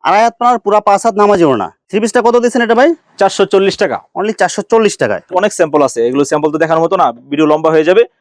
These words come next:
Speaker 2: সেই জন্য আমরা
Speaker 1: দেখেন।
Speaker 2: এক দুই পিস দেখালাম।
Speaker 1: এই দেখেন, এগুলো কিন্তু কালার আছে অসংখ্য। এই যে দেখেন, এখানে হাজার হাজার ওয়ান পিস, টু পিস, থ্রি পিস আছে। জমজম ডিজিটাল এ গ্রেডের ওড়না।
Speaker 2: জি, এ গ্রেডের ওড়না, পাক্কা
Speaker 1: দেখেন।
Speaker 2: পাঁচ হাত নামাজি ওড়না।
Speaker 1: অনেক সুন্দর কালারফুল এবং অনেক সুন্দর ডিজাইন হবে। জমজম ডিজিটাল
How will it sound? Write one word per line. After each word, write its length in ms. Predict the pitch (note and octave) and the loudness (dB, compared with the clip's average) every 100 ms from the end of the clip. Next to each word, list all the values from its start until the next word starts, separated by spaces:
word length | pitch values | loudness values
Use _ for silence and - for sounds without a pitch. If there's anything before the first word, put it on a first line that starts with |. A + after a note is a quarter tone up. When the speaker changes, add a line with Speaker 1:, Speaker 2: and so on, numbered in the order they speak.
| _ | _
Speaker 2:
সেই 140 | E3 | -4
জন্য 160 | D#3 D#3 | -2 -2
আমরা 140 | D#3 | 2
Speaker 1:
দেখেন। 100 | D#3 | 0
Speaker 2:
এক 60 | D3+ | 0
দুই 80 | F3+ | -2
পিস 140 | D#3+ | -2
দেখালাম। 320 | D3 C3 G#2 G2 | 0 -2 -4 -4
Speaker 1:
এই 60 | |
দেখেন, 180 | C#3 D#3+ | -2 0
এগুলো 180 | G3 G#3+ | 2 2
কিন্তু 180 | A3+ G#3+ | 0 0
কালার 220 | G#3 G#3+ | 2 2
আছে 200 | G3 F#3 | 0 -2
অসংখ্য। 400 | D3+ - B2+ G#2+ | -6 -6 -10 -8
এই 120 | E3 | -6
যে 60 | G3+ | -4
দেখেন, 220 | F3+ F3 | -2 -2
এখানে 180 | G3+ C#4+ | -2 -2
হাজার 520 | E3+ A3 C4 C4+ B3 | -2 0 2 2 2
হাজার 300 | F#3 A3 A#3+ | 0 0 0
ওয়ান 280 | G#3+ G#3+ G#3 | 2 2 0
পিস, 240 | A3 A3 - | -8 -10 -10
টু 80 | - G3+ | -6 -6
পিস, 200 | G#3+ G3 | -4 -8
থ্রি 140 | - G3+ | -4 -2
পিস 160 | D3+ | -2
আছে। 220 | B2 G#2 F#2 _ A2+ | -4 -10 -14 _ -2
জমজম 420 | F3 A3+ A3 A#3+ G3 | 0 0 0 0 2
ডিজিটাল 380 | D#3+ A3 B3 A3 | 0 0 2 4
এ 100 | A#3+ | 4
গ্রেডের 240 | B3 B3+ | 4 2
ওড়না। 280 | A#3+ E3+ A2 - | 2 0 -4 -8
Speaker 2:
জি, 160 | C#3 | -4
এ 60 | D#3+ | -4
গ্রেডের 240 | D3+ D#3 D3+ | -2 -2 -2
ওড়না, 200 | B2+ - _ - | -4 -14 _ -4
পাক্কা 220 | A3+ G3+ | -4 0
Speaker 1:
দেখেন। 140 | G3 | -2
Speaker 2:
পাঁচ 120 | G3 F3+ | 0 -2
হাত 80 | D#3+ | -2
নামাজি 340 | E3+ E3+ D#3 | 0 0 2
ওড়না। 240 | D#3 B2 G2 _ | 0 0 -10 _
Speaker 1:
অনেক 160 | - F#3+ | -6 -6
সুন্দর 360 | - A#3 A#3 G#3 | -4 -2 -2 -2
কালারফুল 460 | F#3+ G#3 G#3+ C4 C4 | 0 0 2 0 2
এবং 200 | A#3+ A#3 | 2 2
অনেক 180 | A3+ - | 0 -2
সুন্দর 440 | - A#3+ A#3 A3+ | -6 -4 0 0
ডিজাইন 300 | E3+ F#3 A3 | 2 2 2
হবে। 220 | A3 A#3 D#4+ _ _ _ | 2 2 0 _ _ _
জমজম 440 | A#2 G3+ A#3 A3+ A#3 | -2 0 2 0 0
ডিজিটাল 420 | D#3+ F3+ A3 B3+ | 0 -2 0 0